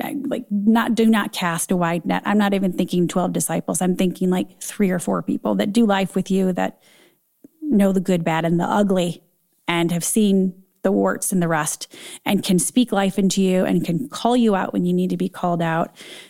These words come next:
Surrounding myself with, with people of that caliber that I believe God can speak to you through, and just listening to the right voices.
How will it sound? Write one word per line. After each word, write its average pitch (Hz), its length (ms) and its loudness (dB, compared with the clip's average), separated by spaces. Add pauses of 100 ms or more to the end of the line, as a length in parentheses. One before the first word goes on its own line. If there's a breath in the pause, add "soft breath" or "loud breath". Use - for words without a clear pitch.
(200 loud breath)
Surrounding 220 460 2
myself 185 580 0
with, 190 400 0
with 196 240 -2
people 208 320 0
of 185 120 0
that 190 220 -2
caliber 180 400 0
that 185 160 0
I 185 160 0
believe 180 640 0
God 170 220 -2
can - 140 -2
speak - 300 -2
to - 100 0
you 175 160 2
through, 175 420 -2 (140)
and 208 320 2
just 226 160 -2
listening 226 420 2
to 208 100 -2
the 196 100 0
right 185 200 -2
voices. 190 640 0